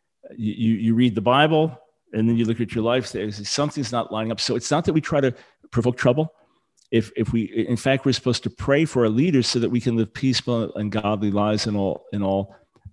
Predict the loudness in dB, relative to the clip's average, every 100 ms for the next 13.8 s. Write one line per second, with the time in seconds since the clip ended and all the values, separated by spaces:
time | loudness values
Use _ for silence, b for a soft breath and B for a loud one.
0 | -10 -6 -4 -6 -4 0 2 0 0 -2
1 | 0 -2 -2 -6 -8 -8 0 2 2 0
2 | 0 0 2 0 0 0 0 -2 B B
3 | B _ -20 -12 4 6 6 2 6 8
4 | 10 8 6 4 4 4 2 4 4 6
5 | 4 2 -4 -10 -12 -14 _ _ _ _
6 | _ _ _ _ -6 0 2 2 0 4
7 | 4 6 6 6 4 6 4 2 -2 -4
8 | 0 4 4 4 2 2 4 4 2 0
9 | 2 4 4 2 2 0 2 0 2 0
10 | 0 0 0 0 2 2 2 -2 -6 -10
11 | 0 2 2 0 -2 -2 -4 -6 -2 0
12 | 2 2 2 4 4 2 0 0 0 0
13 | 0 0 2 2 2 -2 -4 -4